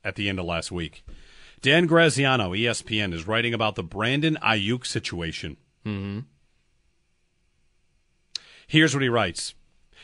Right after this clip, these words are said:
Speaker 1: "Given the way the rest of the wide receiver market still hasn't shaken out, it's gonna be very difficult for the Niners to navigate this offseason. They could use help at every offensive line position other than left tackle.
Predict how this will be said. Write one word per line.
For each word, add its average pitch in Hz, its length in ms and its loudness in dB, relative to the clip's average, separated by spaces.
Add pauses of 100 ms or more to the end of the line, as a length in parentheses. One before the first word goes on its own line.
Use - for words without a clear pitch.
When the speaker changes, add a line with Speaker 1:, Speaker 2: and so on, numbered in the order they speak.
(380)
Speaker 1:
"Given 208 300 6
the 208 80 4
way 180 180 4
the 143 100 -2
rest 151 220 2
of - 40 -10
the 147 80 -2
wide 139 180 2
receiver 127 260 -4
market 123 360 0
still 135 240 -4
hasn't 113 260 -2
shaken 120 280 -2
out, 107 120 2
it's - 80 -6
gonna 120 120 -2
be 110 100 0
very 147 280 2
difficult 131 380 -2
for - 80 -8
the 110 80 -2
Niners 110 340 0
to - 80 -8
navigate 113 460 -2
this 123 160 -4
offseason. 131 520 0 (460)
They 123 100 0
could 131 160 -4
use 160 180 2
help 151 220 4
at - 80 -4 (100)
every 151 320 4
offensive 151 480 4
line 127 220 2
position 110 400 -2
other 107 220 -4
than 117 160 -2
left 117 200 -2
tackle. 85 420 -2